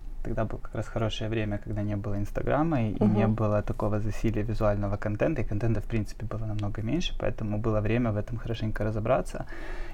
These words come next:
Speaker 1: И первые года полтора, это правда, да, это г-, полтора года было, когда, если кто-то еще помнит, был такой ста-, э, сайт style com,
Speaker 2: Да.
Speaker 1: который потом трансформировался уже вот в, в Vogue Runway. И, в общем,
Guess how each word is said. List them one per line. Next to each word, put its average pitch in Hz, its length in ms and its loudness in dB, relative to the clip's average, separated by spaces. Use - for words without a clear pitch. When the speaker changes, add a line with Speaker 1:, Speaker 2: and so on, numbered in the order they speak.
Speaker 1:
И 127 100 -2
первые 123 380 2
года 110 260 2
полтора, 107 640 2
это - 100 -8
правда, 101 400 0
да, 110 100 -4
это - 140 -4
г-, - 60 -4
полтора 110 320 -2
года 110 260 0
было, 113 260 0
когда, 117 260 -2
если 107 220 0
кто-то - 260 -2
еще - 160 -6
помнит, 101 320 0
был 107 140 0
такой - 220 -6
ста-, 107 300 -2
э, 113 120 2
сайт 101 360 2
style 98 240 4
com, 131 260 6
Speaker 2:
Да. 202 400 2
Speaker 1:
который 113 260 0
потом 107 440 2
трансформировался 104 880 0
уже 101 280 -4
вот - 360 -4
в, 107 220 -4
в 107 60 -4
Vogue 101 120 -4
Runway. 101 400 -2
И, 117 160 0
в 110 80 2
общем, 113 520 0